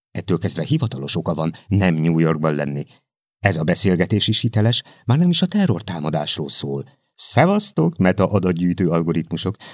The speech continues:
Szóval oké, legyen, megy, intézi. Ezúttal tényleg megisszuk azt a pertut, Steven, nem csak emlegetjük.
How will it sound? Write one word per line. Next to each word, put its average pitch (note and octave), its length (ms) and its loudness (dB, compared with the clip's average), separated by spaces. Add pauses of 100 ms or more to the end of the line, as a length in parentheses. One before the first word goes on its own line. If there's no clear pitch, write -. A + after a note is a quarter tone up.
Szóval C4+ 240 0
oké, C3+ 440 -2
legyen, D#3+ 640 0 (340)
megy, D3 380 0 (280)
intézi. C#2+ 600 -4 (1400)
Ezúttal A#2+ 640 4
tényleg F2+ 400 4
megisszuk E2 440 0
azt F#2 180 -2
a F2+ 60 0
pertut, E2 360 -2
Steven, D2 400 -2
nem D2+ 200 2
csak B2 200 2
emlegetjük. B2 680 -4